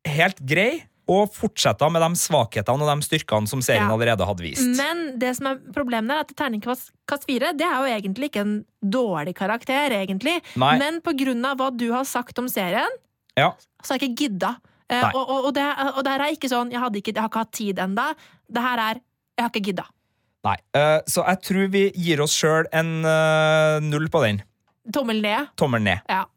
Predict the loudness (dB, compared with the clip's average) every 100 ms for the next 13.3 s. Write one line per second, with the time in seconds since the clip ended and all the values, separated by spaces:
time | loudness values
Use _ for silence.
0 | 0 0 2 0 2 2 2 0 _ -14
1 | -6 -2 -2 0 -2 0 -2 -2 0 0
2 | 2 2 2 0 -2 -6 -4 -4 -2 -2
3 | 0 2 4 4 2 0 2 2 2 -6
4 | _ -2 0 0 -4 _ _ _ _ -4
5 | -2 2 0 0 _ _ -2 2 2 0
6 | -2 -2 -4 -4 -4 -2 -2 0 0 0
7 | 0 -2 -4 2 2 2 -2 -2 -2 -2
8 | -2 -4 -4 -2 0 0 0 -2 -2 -2
9 | -2 -2 0 -2 -2 -4 -2 -4 -6 -12
10 | -4 -4 -4 -4 -2 -2 -4 -2 0 0
11 | 0 0 2 4 4 2 0 2 4 2
12 | 4 4 4 4 4 4 4 2 2 -2
13 | 0 -2 -4